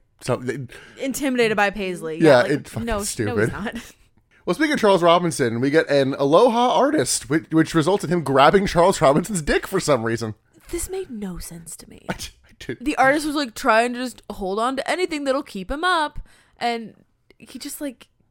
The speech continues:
Speaker 1: Apparently Charles Robinson's got a thick hog.
Speaker 2: Yeah, like, who reaches for the dick for stability?
Speaker 1: Much like my transition out of this, there's some sloppiness when
Speaker 2: <laughs>
Speaker 1: transitioning from between the spots.
Speaker 2: Oh my God.
Speaker 1: Yeah, they, like,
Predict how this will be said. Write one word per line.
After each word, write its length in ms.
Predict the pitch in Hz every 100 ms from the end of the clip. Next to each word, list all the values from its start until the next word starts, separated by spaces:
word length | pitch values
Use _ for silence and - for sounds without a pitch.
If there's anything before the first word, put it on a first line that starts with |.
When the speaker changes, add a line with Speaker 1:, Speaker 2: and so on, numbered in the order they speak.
| _
Speaker 1:
Apparently 340 | - 117 101 104
Charles 260 | 113 110
Robinson's 360 | 113 123 120 101
got 100 | 117
a 60 |
thick 320 | 110 - 117 -
hog. 360 | 123 127 123 - -
Speaker 2:
Yeah, 460 | - 392 370 269 -
like, 140 | 302
who 320 | 320 370 403
reaches 320 | 440 466 440
for 140 | - 381
the 120 | 262 -
dick 260 | 202 226 -
for 140 | 208
stability? 1000 | - - 190 156 180 330 - - 226 _ _ _ _ _ _ - 208 185 202
Speaker 1:
Much 160 | 185
like 120 | 175
my 140 | 139 139
transition 400 | 151 123 120 127
out 160 | 113
of 60 | 110
this, 180 | 104 -
there's 160 | 147 -
some 120 | 160
sloppiness 760 | - 165 156 127 117 127 -
when 160 | 175 330
Speaker 2:
<laughs> 0 |
Speaker 1:
transitioning 680 | 202 175 160 190 165 165
from 160 | 131 147 175 214
between 300 | 156 - 147
the 60 | 135
spots. 600 | - 135 117 - - -
Speaker 2:
Oh 160 | 262 226
my 40 | - -
God. 320 | - - - -
Speaker 1:
Yeah, 220 | 160 156
they, 200 | 139 254
like, 340 | 196 185 160